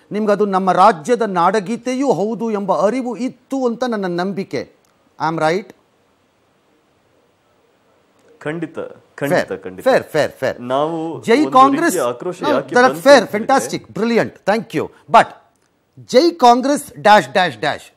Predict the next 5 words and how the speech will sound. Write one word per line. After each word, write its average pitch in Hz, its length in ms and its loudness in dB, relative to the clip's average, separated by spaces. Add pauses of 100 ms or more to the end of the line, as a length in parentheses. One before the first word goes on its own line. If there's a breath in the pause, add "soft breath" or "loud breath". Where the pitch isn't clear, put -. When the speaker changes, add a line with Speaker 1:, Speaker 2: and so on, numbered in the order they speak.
(420)
Speaker 1:
ಆಲ್ಟರ್ 302 640 6
ಆಗಿ 269 280 4
ಬಂದಿರಬಹುದಾದ 247 880 0
ಒಂದು 233 220 0
ನಾಡಗೀತೆಯನ್ನ 175 720 -4